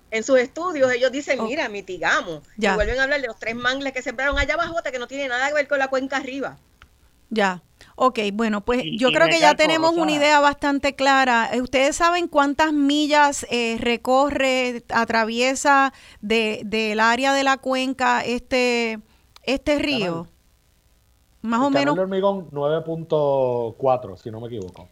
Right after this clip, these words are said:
Speaker 2: Sería
Speaker 1: El canal,
Speaker 2: nue-,
Speaker 1: el canal, pero el río no
Speaker 2: nueve punto cuatro
Speaker 1: sabemos, ¿verdad?
Speaker 2: millas.
Speaker 4: No, el río es mucho más largo. El río es mucho más largo, pero el, hay diecisiete punto siete kilómetros de canal de hormigón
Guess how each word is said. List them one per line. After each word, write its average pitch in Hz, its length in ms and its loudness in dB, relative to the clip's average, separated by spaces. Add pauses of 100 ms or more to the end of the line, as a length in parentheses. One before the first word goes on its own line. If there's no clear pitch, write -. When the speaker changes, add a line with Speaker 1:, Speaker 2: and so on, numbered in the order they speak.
(120)
Speaker 2:
Sería 247 340 0
Speaker 1:
El 294 60 2
canal, 285 120 4
Speaker 2:
nue-, 196 260 0
Speaker 1:
el 202 80 -16
canal, - 0 -
pero - 0 -
el - 0 -
río 240 100 0
no 254 80 6
Speaker 2:
nueve 294 320 8
punto 339 380 4
cuatro 320 360 4
Speaker 1:
sabemos, 302 100 2
¿verdad? 311 140 4
Speaker 2:
millas. 311 180 2
Speaker 4:
No, 175 140 4
el 127 120 2
río 135 200 2
es 170 100 -4
mucho 170 240 -2
más 123 120 -4
largo. 107 360 -8 (680)
El 117 100 -14
río 110 140 -6
es 131 80 -8
mucho 135 240 -4
más 107 140 -4
largo, 87 340 -10
pero 113 320 2
el, 123 260 -6
hay 147 180 2
diecisiete 151 680 0
punto 175 320 -2
siete 160 340 -4
kilómetros 165 800 0
de 131 100 -4
canal 120 260 -6
de 139 60 -2
hormigón 143 480 -2